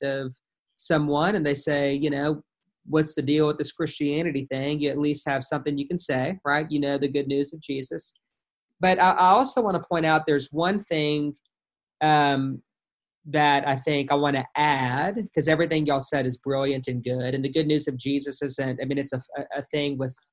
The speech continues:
uh, unending depths, right? So that's why many things can be on the right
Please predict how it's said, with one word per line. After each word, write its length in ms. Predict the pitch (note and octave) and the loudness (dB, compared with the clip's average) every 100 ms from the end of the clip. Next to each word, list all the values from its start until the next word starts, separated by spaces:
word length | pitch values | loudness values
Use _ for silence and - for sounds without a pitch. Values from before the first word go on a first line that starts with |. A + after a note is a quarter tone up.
| _ _ _ _ _ _ _ _ _ _ B2+ | _ _ _ _ _ _ _ _ _ _ -8
uh, 80 | B2+ - | -4 2
unending 500 | F3 E3+ D#3+ D3 C3 | 4 4 2 2 0
depths, 640 | A#2+ G#2+ - - - - _ - | -2 -6 -10 -10 -10 -14 _ -6
right? 340 | B2+ B2+ B2 | -2 0 0
So 280 | - D#3 C#3+ | -2 0 0
that's 280 | C3+ D3 - | 2 -2 0
why 240 | D3 C#3 | 2 4
many 340 | C3 C3+ C#3 C3+ | 2 0 -2 -2
things 440 | C3 B2+ B2 B2+ | -4 -4 -4 -6
can 380 | - B2+ B2 B2 | -6 -6 -4 -4
be 160 | B2 C3 | -2 -2
on 140 | B2+ | 0
the 100 | B2+ | -2
right 380 | B2+ C3 B2+ | -2 0 -2